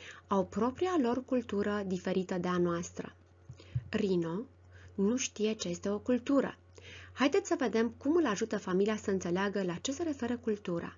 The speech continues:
Când spunem cultură, ne gândim la terenuri cultivate, la un om cultivat, la cunoștințe sau la obiceiuri. Mama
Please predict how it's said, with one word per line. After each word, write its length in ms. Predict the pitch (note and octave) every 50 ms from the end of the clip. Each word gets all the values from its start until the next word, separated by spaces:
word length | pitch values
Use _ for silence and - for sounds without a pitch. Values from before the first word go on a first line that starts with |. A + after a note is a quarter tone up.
| - - - - - - - - - - - - -
Când 200 | - - G3+ F#3+
spunem 300 | G3 - E4 F#4 G4+ G4 -
cultură, 360 | - A#3+ A#3 C4+ C#4 C#4+ C4+
ne 140 | B3 A#3 A3
gândim 600 | A3 A3 G#3+ G#3 G3+ F3+ G3+ G#3+ G#3+ G#3 G#3 G#3
la 260 | G3 G3 G3 G3 G3
terenuri 460 | - - G3 F#3+ F#3+ F#3 F#3+ F#3+ F#3+
cultivate, 760 | - G3+ G3 G3 G#3+ F#3+ F#3 G3+ G3 G3 F#3+ - - - - - - - _ _ _ - - - -
la 160 | G3+ G3 G3
un 160 | F#3+ G3 F#3+ -
om 220 | - A#3 C4+ D#4+
cultivat, 680 | F4 - C4+ A#3 G3 - G3 F3+ E3 E3 D3+ - - - - - - - - - - - - - -
la 200 | - G3 G3 F#3+
cunoștințe 840 | F#3+ - G3 F#3+ F3+ F3+ - - A3+ B3+ D4 D#4 C4+ - - - - - _ - _ - - - - - - - - - - -
sau 240 | - - - G#3 G3
la 160 | G3 F#3+ F#3
obiceiuri. 680 | F3+ E3+ F3 F3 - - A#3 A#3 A3 F#3+ F3 - - - - - - - - _ _ - - - - - - - - - - -
Mama 560 | - C4+ C4+ A#3 F#3+ F3 E3+ E3+ F3+ A3 D#4+